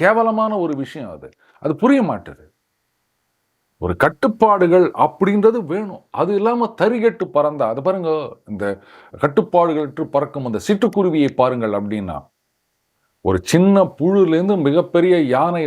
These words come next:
வரைக்கும் அதுங்களுக்குன்னு சட்ட திட்டங்கள் இருக்கு, கட்டுப்பாடுகள் இருக்கு. ஒரு புலி அப்படின்னா அதுக்குன்னு ஒரு டெரிட்டரி இருக்கு, அதை தாண்டி அது போகக்கூடாது. அதுதான் அந்த சட்ட திட்டம்ன்றது, காட்டு சட்டம். அவங்களும் அந்த சட்டத்தை ஃபாலோ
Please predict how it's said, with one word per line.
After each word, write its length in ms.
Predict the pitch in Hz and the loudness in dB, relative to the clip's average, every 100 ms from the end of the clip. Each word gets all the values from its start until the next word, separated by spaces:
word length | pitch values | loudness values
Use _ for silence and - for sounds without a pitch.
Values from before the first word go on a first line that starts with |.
| 127 | -2
வரைக்கும் 360 | 120 107 170 127 | -2 -2 0 2
அதுங்களுக்குன்னு 580 | 143 151 135 151 170 139 | 2 0 -4 -4 -4 -2
சட்ட 240 | 127 - 156 | -2 0 -2
திட்டங்கள் 400 | 135 127 120 110 104 | -2 -4 -4 -4 -6
இருக்கு, 200 | 95 151 151 | -6 -2 0
கட்டுப்பாடுகள் 640 | 147 180 151 123 101 80 69 | 0 0 0 0 -2 -8 -14
இருக்கு. 220 | 69 - _ - - | -16 -20 _ -20 -8
ஒரு 120 | 85 82 - | -8 -2 2
புலி 220 | 185 208 165 | 4 4 2
அப்படின்னா 300 | 147 165 180 | 2 0 2
அதுக்குன்னு 440 | 156 170 202 214 180 | 0 -2 -4 -2 -2
ஒரு 100 | 139 127 | -4 -2
டெரிட்டரி 460 | 170 190 175 139 110 | -2 0 -2 -2 -4
இருக்கு, 180 | 98 90 101 | -8 -6 -2
அதை 120 | 151 170 | 0 0
தாண்டி 200 | 190 180 | 0 0
அது 100 | 143 - | 0 2
போகக்கூடாது. 500 | 175 165 131 101 87 76 160 | 0 0 -4 -4 -6 -4 0
அதுதான் 320 | 220 240 226 | 0 2 0
அந்த 140 | 180 165 | -2 -4
சட்ட 280 | 156 - 165 | -4 -2 -4
திட்டம்ன்றது, 520 | 151 147 135 104 82 - _ _ _ - | -4 -6 -6 -6 -10 -14 _ _ _ 0
காட்டு 340 | 190 220 202 - | 2 2 -2 -2
சட்டம். 340 | 147 - - - _ _ _ _ - | -4 -6 -20 -20 _ _ _ _ 0
அவங்களும் 380 | 123 190 214 214 | 2 4 2 0
அந்த 100 | 185 | -2
சட்டத்தை 300 | 175 165 196 185 | -4 -4 -2 0
ஃபாலோ 200 | 185 | 0